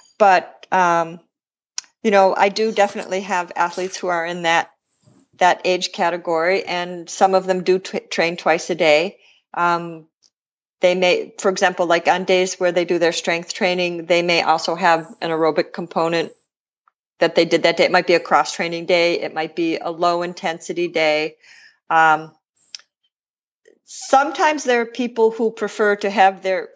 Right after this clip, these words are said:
intervals in the morning and they do their strength training in the afternoon. They kind of load up the day.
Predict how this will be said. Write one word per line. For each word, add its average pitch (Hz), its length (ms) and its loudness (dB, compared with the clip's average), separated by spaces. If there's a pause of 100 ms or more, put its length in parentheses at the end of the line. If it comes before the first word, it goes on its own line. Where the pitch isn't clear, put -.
(840)
intervals 208 580 0
in 190 120 -4
the 185 60 -4
morning 240 440 0
and 202 80 -2
they 196 100 0
do 196 160 0
their 190 180 2
strength 190 460 -4
training 190 400 -4
in 180 80 -8
the 180 140 -6
afternoon. 180 840 -2 (280)
They 190 80 2
kind 202 260 0
of 175 140 -4
load 196 260 4
up 220 300 -2
the 190 80 -6
day. 156 500 -6